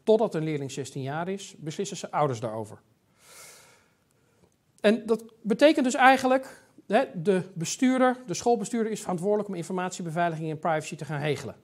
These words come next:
Je moet zorgen dat het op orde is. En wat zijn nou je doelen en de zaken die daarvoor belangrijk zijn? Eigenlijk zijn voor een bestuurder maar twee zaken belangrijk. Namelijk één, privacy moet gegarandeerd zijn. De privacy van leerlingen, ouders en medewerkers moet geregeld zijn.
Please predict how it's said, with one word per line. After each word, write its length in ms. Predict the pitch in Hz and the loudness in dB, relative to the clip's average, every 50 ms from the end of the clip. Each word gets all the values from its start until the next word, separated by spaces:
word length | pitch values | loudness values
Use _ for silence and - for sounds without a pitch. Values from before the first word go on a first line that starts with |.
| _ _ _ _ _ _ _ _ - | _ _ _ _ _ _ _ _ -4
Je 60 | 180 190 | -2 -2
moet 100 | 185 - | -2 0
zorgen 220 | 214 202 185 170 | 2 2 2 2
dat 120 | 180 165 | -2 -4
het 100 | 151 175 | -4 -4
op 100 | 180 - | -2 2
orde 180 | 262 233 202 160 | 2 2 2 2
is. 340 | 131 113 - - - - - _ _ _ _ _ _ _ _ _ _ _ _ _ | -2 -4 -6 -10 -14 -16 -18 _ _ _ _ _ _ _ _ _ _ _ _ _
En 160 | - 190 175 | -4 0 4
wat 180 | 160 208 220 220 | 6 6 4 6
zijn 160 | - 233 214 | 4 2 4
nou 280 | 214 214 208 208 220 202 | 6 6 6 6 4 4
je 160 | 196 180 143 | 2 2 2
doelen 480 | 127 262 285 285 294 294 285 285 - - _ - - | 4 4 4 4 4 2 0 -2 -8 -18 _ -20 -10
en 140 | - 185 175 | -4 -2 -2
de 60 | 175 | -2
zaken 320 | 160 - 220 202 202 196 185 | 0 2 4 4 4 2 0
die 100 | 190 175 | -2 0
daarvoor 380 | 180 190 180 180 180 185 170 | 2 4 2 2 2 0 -2
belangrijk 440 | 160 170 190 208 214 160 147 127 - | 0 2 2 2 2 0 -4 -6 -6
zijn? 280 | - - 123 107 104 - _ _ _ _ - - - _ _ - | -8 -8 -8 -10 -10 -14 _ _ _ _ -20 -20 -20 _ _ -2
Eigenlijk 520 | - 185 220 247 247 233 220 214 208 214 - | 4 4 4 6 4 4 2 2 0 -2 -6
zijn 220 | - 202 196 180 | -6 -4 -4 -2
voor 180 | - 208 190 180 | 0 0 0 0
een 80 | 170 | 0
bestuurder 440 | 160 160 - - 233 226 226 220 214 | -2 -2 -4 -2 0 0 2 2 2
maar 120 | 196 180 | 0 0
twee 220 | 175 - 220 208 208 | 0 0 2 2 2
zaken 340 | 202 208 185 175 170 - 156 | 0 0 -2 -2 -2 -2 -4
belangrijk. 480 | 143 131 110 107 110 107 95 - _ _ _ _ _ _ _ _ _ _ _ - _ _ | -4 -4 -4 -6 -8 -12 -16 -18 _ _ _ _ _ _ _ _ _ _ _ -20 _ _
Namelijk 440 | - 185 196 202 202 196 185 180 180 | 0 4 4 6 6 4 2 0 0
één, 440 | - 226 226 208 165 120 - - - | 2 2 2 2 2 -2 -6 -12 0
privacy 460 | - 220 220 226 226 202 185 - - 196 | 6 8 8 8 8 4 0 -2 0 0
moet 140 | 190 175 | 0 0
gegarandeerd 540 | - - 156 185 170 165 160 147 180 214 226 | -2 -6 -4 -2 0 0 2 2 0 0 0
zijn. 320 | - 226 196 202 226 240 - - - - _ | 0 0 0 0 -2 -4 -10 -14 -20 -16 _
De 80 | - - | -8 -2
privacy 440 | - 226 202 190 180 - - 175 | 2 4 4 4 4 0 -4 -8
van 120 | - 160 151 | -6 -4 0
leerlingen, 460 | 156 185 208 214 208 208 208 214 208 214 - - _ _ _ _ _ _ _ | 2 4 4 4 2 2 0 -2 -4 -6 -12 -20 _ _ _ _ _ _ _
ouders 580 | - - 180 190 185 175 165 151 - - - - - | 2 4 4 4 4 4 0 -2 -4 -10 -16 -16 -10
en 140 | - 151 147 | -6 -4 -2
medewerkers 520 | 156 165 180 190 175 175 175 170 180 156 | 0 0 0 0 0 0 -2 -2 -4 -6
moet 140 | - 170 - | -8 -8 -8
geregeld 420 | - 160 151 165 165 160 160 147 | -6 -4 -2 -2 -4 -4 -6 -6
zijn. 340 | - 175 156 151 160 165 - | -4 -2 -2 -2 -2 -6 -10